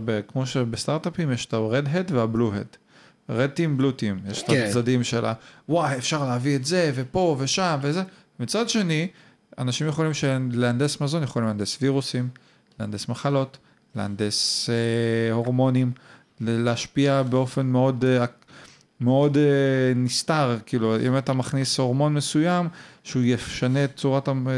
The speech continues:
Speaker 1: ישנה לך איזה משהו בגת
Speaker 2: נכון.
Speaker 1: פעם, שמשנה לך בראש, כמו הפרזיט,
Speaker 2: נכון.
Speaker 1: שדיברנו עליו. אז, אז, אז, אז זה בו-, דורש פה בקרה, הרגולציה של מי תהיה, של המדינות, של החברות, של איזה גוף מפקח, אבל, אה, מה שאני רוצה,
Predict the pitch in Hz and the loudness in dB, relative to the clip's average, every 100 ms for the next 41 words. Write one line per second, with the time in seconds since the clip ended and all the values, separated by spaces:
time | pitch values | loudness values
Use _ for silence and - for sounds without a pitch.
0 | 131 127 - 131 135 - 131 127 139 139 | 0 -2 -2 -2 -2 -2 -2 0 0 -2
1 | 139 123 120 175 147 151 147 - 131 123 | 0 0 2 2 4 4 2 2 -2 -2
2 | 135 131 135 151 190 185 175 165 160 165 | -4 -2 0 0 0 -2 -4 -4 -2 -2
3 | 170 185 180 - - - - 151 139 135 | -2 -4 -4 -16 -20 -20 -6 0 2 4
4 | 131 143 147 135 131 123 120 _ _ - | 2 2 0 0 0 -2 -6 _ _ -20
5 | - _ - 120 113 101 - 120 107 104 | -20 _ -6 -4 -2 -4 -6 -6 -4 -4
6 | 104 120 120 - 120 110 127 131 117 120 | -6 -6 -8 -6 -6 -2 0 0 2 2
7 | 120 123 127 139 131 135 160 165 120 110 | 2 2 0 -2 -2 -2 -2 0 0 0
8 | 104 127 127 127 - 123 127 120 117 101 | 0 2 0 -2 0 2 0 0 0 -2
9 | - 107 104 107 147 180 - 110 - 110 | -4 -2 0 2 0 0 -2 -2 -2 -2
10 | 110 127 170 - 117 110 113 110 123 131 | 0 0 -2 -2 -4 -4 -2 -2 -2 -2
11 | 117 - 113 151 175 - - - - - | -2 -2 -4 -2 -2 -4 -16 -20 -20 -20
12 | - _ 110 117 113 - 120 139 160 175 | -20 _ -2 0 0 -2 0 0 0 0
13 | 160 151 151 180 | 0 0 0 -2